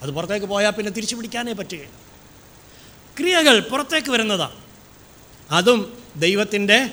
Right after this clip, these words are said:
മഹത്വത്തിനു വേണ്ടി ആയിരിക്കണം എന്നാണ് ദൈവത്തിൻ്റെ വചനം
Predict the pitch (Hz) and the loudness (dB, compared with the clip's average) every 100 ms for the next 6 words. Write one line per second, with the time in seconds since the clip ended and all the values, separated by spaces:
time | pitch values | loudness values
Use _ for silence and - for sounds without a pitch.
0 | - - - - - 131 165 196 208 202 | -10 -20 -20 -20 -12 -4 0 0 -2 -6
1 | 202 190 185 180 170 180 175 175 180 175 | -2 2 2 4 6 6 6 4 4 4
2 | 170 147 - - 165 175 185 170 165 156 | 4 -2 -10 -14 -2 0 2 2 2 2
3 | 135 - 147 170 175 175 165 156 151 165 | -2 -8 -2 0 0 -4 -4 -2 0 0
4 | 156 | -2